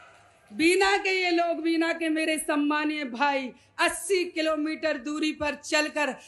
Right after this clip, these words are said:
सागर जाते हैं। इनकी पहली प्राथमिकता है कि बीना को कैसे जिला बनाए। मैं अपने बड़े भैया से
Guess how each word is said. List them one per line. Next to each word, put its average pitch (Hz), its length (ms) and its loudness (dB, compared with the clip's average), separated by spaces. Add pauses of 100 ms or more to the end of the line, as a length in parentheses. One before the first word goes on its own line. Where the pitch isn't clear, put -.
(140)
सागर 294 500 2
जाते 262 440 -2
हैं। 233 300 -10 (240)
इनकी 285 340 -2
पहली 277 440 -6
प्राथमिकता 247 720 -6
है 247 140 -4
कि 247 160 -12
बीना 240 360 -6
को 247 220 -4
कैसे 247 580 -4
जिला 220 320 -4
बनाए। 208 480 -4 (2250)
मैं 370 180 4
अपने 381 300 2
बड़े 339 280 2
भैया 330 400 2
से 277 380 -4